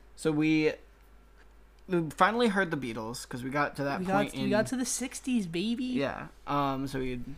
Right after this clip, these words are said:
Speaker 1: nineteen sixty-four is when they came to the
Speaker 2: Sixty.
Speaker 1: across the pond.
Speaker 2: Across the pond.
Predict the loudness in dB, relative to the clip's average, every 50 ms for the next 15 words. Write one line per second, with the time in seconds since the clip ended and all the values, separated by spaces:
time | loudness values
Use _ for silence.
0 | -12 -12 -8 -6 -6 -6 -4 -4 -2 -2 -2 -2 -4 -4 -4 -4 -2 0 -2 0
1 | 2 2 2 4 4 4 2 0 0 -2 -2 -2 -2 -2 0 0 0 0 0 0
2 | -2 -2 0 0 0 0 -2 -4 -6 -8 -6 -2 4 4 4 4 2 -4 -2 2
3 | 4 4 4 4 4 2 0 0 -2 -4 -2 -2 -2 0 2 2 2 2 0 -2